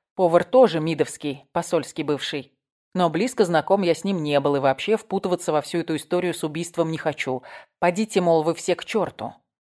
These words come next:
«Может, он причастен?» «Будем проверять, конечно, но...» «Нет, кажется, просто хмырь.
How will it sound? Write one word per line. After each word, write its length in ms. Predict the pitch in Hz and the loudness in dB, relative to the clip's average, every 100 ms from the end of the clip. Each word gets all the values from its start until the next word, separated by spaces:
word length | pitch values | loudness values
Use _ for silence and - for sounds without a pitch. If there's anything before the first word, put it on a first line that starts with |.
| _ _ _ _ | _ _ _ _
«Может, 400 | 175 170 160 160 | -4 -4 -4 -2
он 160 | 160 156 | -2 -2
причастен?» 680 | 170 160 262 277 - 131 - _ _ _ _ _ | -6 0 0 0 -2 -6 -8 _ _ _ _ _
«Будем 300 | 160 160 160 | -8 -6 -6
проверять, 420 | - 160 202 240 | -8 -4 -4 -4
конечно, 440 | - 143 131 - 147 | -4 -4 -4 -6 -4
но...» 280 | 143 143 _ _ _ _ _ - | -4 -4 _ _ _ _ _ -6
«Нет, 320 | 185 170 - | -2 -2 0
кажется, 340 | 196 165 - | -2 -2 -6
просто 320 | - 190 - | -4 -4 -4
хмырь. 440 | 165 - 170 147 | -8 -4 -4 -4